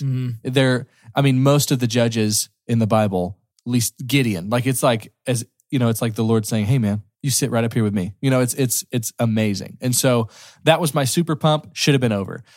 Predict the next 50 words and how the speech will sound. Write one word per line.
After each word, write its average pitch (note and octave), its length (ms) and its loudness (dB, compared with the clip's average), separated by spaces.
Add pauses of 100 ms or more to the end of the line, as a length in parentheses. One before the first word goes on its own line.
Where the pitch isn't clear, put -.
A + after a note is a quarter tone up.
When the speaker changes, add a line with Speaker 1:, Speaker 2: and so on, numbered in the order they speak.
(140)
Speaker 2:
Uh, C3+ 300 4 (100)
at D3 160 0
D C#3+ 160 2
B F3+ 80 2
U, A2+ 400 0 (240)
I C3 60 -2
created C#3 320 2
an B2+ 80 -2
event. G#2+ 340 -2
I B2 60 -4
used A2+ 160 -2
to B2 80 0
be A2+ 100 0
a G#2+ 80 0
student A2 460 -2
events G#2+ 480 -6 (280)
coordinator. F#2+ 600 -2 (640)
And B2 180 -2
I A#2+ 80 -2
said, B2 420 0 (240)
'cause C#3 160 2
they C3+ 80 2
were B2+ 100 2
like, G#2+ 200 -2
"Carter," D3+ 460 0 (240)
it C#3+ 60 -4
was, C#3 140 2
like, B2+ 120 0
my B2 80 2
second B2 280 0
year A#2 120 0
there. G#2+ 180 2
They're A2 140 2
like, G#2 160 -2
"We're B2+ 80 2
gonna, A#2+ 240 2 (260)
you've C#3 160 2
been C#3+ 140 2
doing C3+ 160 4
well A#2+ 160 4
enough. A#2 180 0
We're A2+ 80 -6
gonna A2+ 100 2
let G#2+ 140 -2
you G#2 80 -4
create F#2+ 260 -4
something." - 400 -10 (100)
I C3 40 -4
said, C#3 160 0
"Cool." C#3+ 340 0